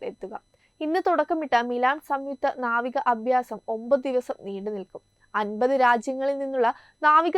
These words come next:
സംഘങ്ങൾ ഇതിൽ പങ്കാളികളാകും. നാവിക മേഖലയിലെ പരസ്പര സഹകരണം വർദ്ധിപ്പിക്കുക, നാവിക പ്രതിരോധ സംവിധാനങ്ങൾ പരസ്പരം പങ്കുവയ്ക്കുക, സമുദ്ര സുരക്ഷിതമായി വാണിജ്യ വളർച്ച ഉറപ്പുവരുത്താനുള്ള കൂട്ടായ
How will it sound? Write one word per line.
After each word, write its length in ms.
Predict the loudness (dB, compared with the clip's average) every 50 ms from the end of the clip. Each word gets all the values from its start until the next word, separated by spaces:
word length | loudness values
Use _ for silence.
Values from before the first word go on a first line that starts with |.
| -2 -2
സംഘങ്ങൾ 360 | -6 -8 -6 -6 -4 -6 -6 -6 -6 -8
ഇതിൽ 160 | -8 -8 -8 -6 -6
പങ്കാളികളാകും. 720 | -6 -6 -2 0 2 2 4 2 2 2 0 0 -2 -4 -10 _ _ _ _ _ _ _ _ 0
നാവിക 380 | 2 2 2 2 0 0 0 0 0 -2
മേഖലയിലെ 500 | -4 -2 0 2 2 2 2 0 -2 -4 -6 _ _ _ _ _ _ _ 2 4
പരസ്പര 440 | 4 4 4 0 0 0 0 0 0 0
സഹകരണം 420 | 0 0 0 2 0 0 0 -2 -4 -2 0 0
വർദ്ധിപ്പിക്കുക, 520 | 0 0 -2 -4 -4 -6 -6 -6 -4 -4 -4 -4 -6 _ -4 -2 2
നാവിക 280 | 2 2 2 2 0 -4 -4 _ 0
പ്രതിരോധ 440 | 2 2 2 2 2 2 2 2 2 -2 -6
സംവിധാനങ്ങൾ 560 | -8 -8 -2 2 2 2 2 0 -2 -6 -6 -4 -2 -2
പരസ്പരം 560 | 0 0 -2 -6 -6 -4 -2 -2 -2 -2 0
പങ്കുവയ്ക്കുക, 720 | 0 0 0 0 -2 0 0 -2 -2 -2 0 0 0 0 0 _ _ _ _ _ _ _ 0 4
സമുദ്ര 340 | 6 6 6 4 2 2 2 0 0 0
സുരക്ഷിതമായി 640 | -2 -2 -2 -2 0 2 2 2 2 2 0 2 2 2
വാണിജ്യ 380 | 2 2 0 -2 -4 -2 0 2 2 4
വളർച്ച 240 | 2 2 0 -2 -2 -2 -2 -2
ഉറപ്പുവരുത്താനുള്ള 800 | -2 -2 -2 -2 0 0 0 2 2 0 2 2 2 2 2 2 0 -4 _ _ _ _
കൂട്ടായ 440 | -2 0 0 0 2 4 4 4